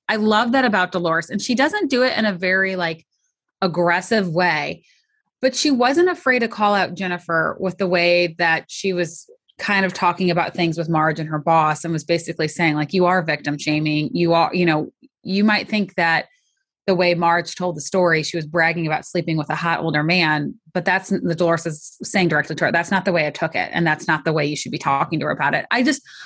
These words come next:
I appreciated that. 'Cause I think, you know, Dolores isn't really somebody who you look at the, th-, you know, they divided the sides pretty much by the way the people align.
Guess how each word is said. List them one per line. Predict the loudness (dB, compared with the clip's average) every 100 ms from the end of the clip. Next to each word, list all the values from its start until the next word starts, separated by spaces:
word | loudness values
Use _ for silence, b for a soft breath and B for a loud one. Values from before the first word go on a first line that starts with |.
| B
I | 0
appreciated | 2 0 2 0 0
that. | -2 -2
'Cause | 0
I |
think, | 0 0 0
you | 0
know, |
Dolores | 2 2 2 2
isn't | 0 -2 -2
really | 0 0
somebody | -2 0 0 0 0 -2
who | -2 0 2 0 -2 _ b b -6
you | 0
look | 2 2
at | -2
the, |
th-, | -6 -10 -6
you | -2
know, | 2
they | 2
divided | 0 0 2 2 2 0
the |
sides | -2 0 2 2 0 -4
pretty | -6 -4
much | -4 0
by | 2 2 0
the | -2
way | 0 0
the | 0
people | -2 -4 -2 -2
align. | 0 2 2 0 -4